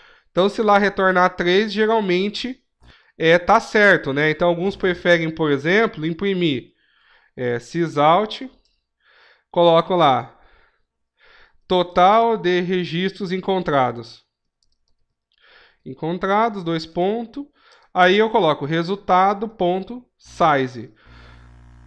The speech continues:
Então, ele vai falar pra mim quantos registros foram encontrados. Então, aqui, ó, ele imprimiu pra mim, ó, foi encontrado três,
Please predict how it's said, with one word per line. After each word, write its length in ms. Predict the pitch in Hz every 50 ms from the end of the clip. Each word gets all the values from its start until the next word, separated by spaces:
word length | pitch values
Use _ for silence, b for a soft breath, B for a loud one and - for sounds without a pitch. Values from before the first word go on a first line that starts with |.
| - - -
Então, 260 | 151 156 - - 175
ele 100 | 180 185
vai 120 | 196 196
falar 180 | 190 - 190 190
pra 140 | 185 196 185
mim 120 | 185 190
quantos 540 | 185 - - 196 202 214 226 226 254 226 175
registros 800 | 147 160 202 196 180 139 147 165 190 202 - - 220 220 214 -
foram 500 | - - 175 180 185 196 196 202 208 202 - _ _ _ _ _ -
encontrados. 920 | - 170 175 175 - 196 202 196 - 156 139 127 120 117 117 - - - _ _ _ _ _ _ _ _ _ _ _ _ _ _ _ _ _ _ _ _ _ _ _ _ _ _ _ _ _ _ _ _ _ _ _ _ _ _ _ _ _ _ _
Então, 160 | - 156 156
aqui, 340 | 151 147 147 - 190 214 220
ó, 140 | 180 139 - B B B B B B B B B _ _ _ _ _ _ _ _ _ _ _ -
ele 220 | - 147 156 165
imprimiu 420 | 180 180 180 196 196 190 190 190 185
pra 140 | 214 214 208
mim, 160 | 202 185 156
ó, 100 | 131 123
foi 200 | - - 151 160
encontrado 560 | 160 170 175 170 170 165 151 151 151 151 160
três, 520 | 160 - 180 185 202 226 262 - - -